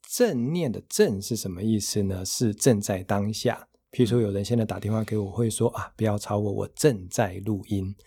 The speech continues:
那“念”就是念之在之的意思。所以诸位听众朋友，你可以想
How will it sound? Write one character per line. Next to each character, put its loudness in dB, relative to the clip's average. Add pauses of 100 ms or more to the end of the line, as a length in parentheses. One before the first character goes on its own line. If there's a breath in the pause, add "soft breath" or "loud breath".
(140 soft breath)
那 2
“念” 4
就 -2
是 0
念 2
之 0
在 0
之 -4
的 -4
意 -4
思。 -4 (260 soft breath)
所 4
以 2
诸 0
位 0
听 0
众 2
朋 0
友， 4
你 2
可 -2
以 2
想 -4